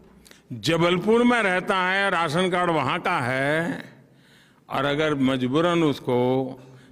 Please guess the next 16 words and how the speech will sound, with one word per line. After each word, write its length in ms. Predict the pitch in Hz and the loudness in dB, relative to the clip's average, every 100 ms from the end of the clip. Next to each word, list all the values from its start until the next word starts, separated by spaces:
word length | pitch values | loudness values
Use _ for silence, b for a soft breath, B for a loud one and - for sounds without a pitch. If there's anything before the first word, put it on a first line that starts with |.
| - | -10
जयपुर 560 | 120 139 139 139 180 180 | -2 0 0 2 2 4
में 240 | 170 143 | 2 0
जाना 320 | 135 135 139 | -2 0 -2
पड़ा 260 | 123 135 135 | -2 -2 -2
जिंदगी 440 | 120 131 131 131 | 0 2 4 2
गुजारने 500 | 120 117 117 113 113 | 2 0 0 -2 -2
के 120 | 107 | -2
लिए, 460 | 110 113 120 131 139 120 - B B B B | -2 0 0 0 -2 -6 -14 B B B B
तो 80 | 139 | -4
वो 120 | 131 | -2
राशन 380 | 131 131 123 139 | 0 -2 -4 -8
कार्ड 280 | 123 127 120 | -6 -6 -6
काम 280 | 110 117 131 | -6 -4 0
नहीं 380 | 123 107 156 | 0 2 2
आता 320 | 135 110 120 107 | 0 -4 -6 -8
था। 680 | - 113 120 120 120 - | -8 -6 -4 -4 -6 -12